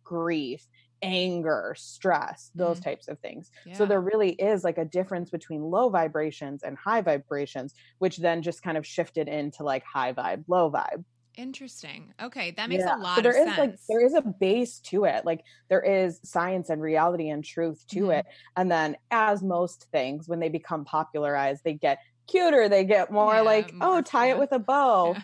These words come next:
Speaker 1: But, like, there is truth to it. So, like, focusing on that and allowing yourself to kinda see those shifts in your life. You know, when one negative thing happens or one, like, low vibe thing happens to you, and then you feel like, "Oh, wow, this is a domino effect."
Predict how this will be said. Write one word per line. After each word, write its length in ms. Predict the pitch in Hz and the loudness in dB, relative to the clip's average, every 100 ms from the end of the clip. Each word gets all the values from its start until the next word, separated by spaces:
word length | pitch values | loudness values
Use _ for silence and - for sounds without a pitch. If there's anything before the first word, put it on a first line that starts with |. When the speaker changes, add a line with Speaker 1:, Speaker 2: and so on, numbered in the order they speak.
| - _ | -14 _
Speaker 1:
But, 120 | 214 | 2
like, 180 | 190 190 | 4 4
there 180 | 202 180 | 2 2
is 440 | 214 220 214 190 - | 4 6 6 4 -6
truth 500 | - - 185 196 269 - | -20 -14 -2 0 -2 -2
to 120 | 185 | -2
it. 140 | 151 | -2
So, 180 | - 170 | 0 2
like, 200 | 165 160 | 2 0
focusing 580 | - 202 254 170 180 165 | 0 2 2 -2 -4 -4
on 200 | 143 143 | -4 -4
that 320 | 127 139 127 _ _ _ _ - | -4 -4 -4 _ _ _ _ -4
and 120 | 185 170 | -2 2
allowing 500 | 185 180 175 214 202 | 4 4 4 2 0
yourself 320 | 185 185 165 | -2 0 -2
to 80 | - | -2
kinda 220 | - 175 | -8 -10
see 420 | 156 - 185 226 214 | -10 -12 -8 -4 0
those 260 | 170 156 | 0 0
shifts 400 | - 208 269 - | -4 -6 -6 -6
in 120 | 160 | -8
your 160 | 147 143 | -6 -6
life. 360 | 135 123 120 - _ _ _ _ | -4 -4 -4 -8 _ _ _ _
You 100 | 220 | -2
know, 160 | 226 240 | 2 2
when 220 | 269 262 | 2 0
one 260 | 180 156 165 | 0 0 0
negative 400 | 160 156 165 156 | 0 0 0 -2
thing 200 | - 143 | -2 -4
happens 340 | 151 143 - 139 | -2 -4 -4 -6
or 80 | 143 | -4
one, 200 | 143 147 | -4 -2
like, 200 | 147 139 | -4 -4
low 240 | 147 143 139 | -4 -2 0
vibe 300 | 143 143 139 | 2 0 -2
thing 180 | - 143 | -6 -8
happens 400 | 139 131 143 143 | -4 -6 -6 -12
to 100 | - | -8
you, 120 | 143 | -6
and 120 | 135 160 | -4 -4
then 100 | 151 | -6
you 80 | 147 156 | -6 -4
feel 140 | 139 | -2
like, 160 | 143 143 _ | -2 -4 _
"Oh, 140 | 170 170 | 2 4
wow, 220 | 160 147 | 4 2
this 180 | 147 - | 0 -8
is 100 | 151 | -8
a 40 | 156 | -4
domino 460 | 147 143 143 135 | -4 -4 -4 -4
effect." 360 | 139 143 - | -4 -6 -8